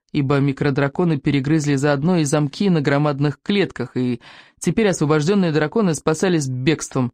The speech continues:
сметая все у себя на пути. Римляне бежали к кораблям и поднимали паруса. Им не терпелось поскорее уплыть обратно в Рим. Остров оказался во власти акула-гадов.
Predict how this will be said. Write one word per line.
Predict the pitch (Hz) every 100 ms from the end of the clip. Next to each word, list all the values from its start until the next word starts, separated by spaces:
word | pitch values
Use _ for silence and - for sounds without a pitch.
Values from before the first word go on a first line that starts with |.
| _
сметая | - - 147 170 170
все | 139 -
у | 139
себя | 131 139 131
на | 123
пути. | 135 - 143 - _ _ _ _ _ _
Римляне | 220 254 226 220 208
бежали | 196 180 214 180
к | -
кораблям | - 156 151 170 208 175
и |
поднимали | 139 143 147 151 143
паруса. | - 143 143 185 190 180 _ _ _
Им | - 165
не | 160
терпелось | 139 147 170 151 143
поскорее | 160 - 185 202
уплыть | 143 160 147
обратно | 147 139 143 135 143 135 -
в | 135 139
Рим. | 135 113 - _ _ _ _ - - - - - _ _ _
Остров | 339 359 339 262
оказался | 262 247 233 330 -
во | 233 208
власти | 185 262 262
акула-гадов. | 196 - 220 190 147 160 143 131 -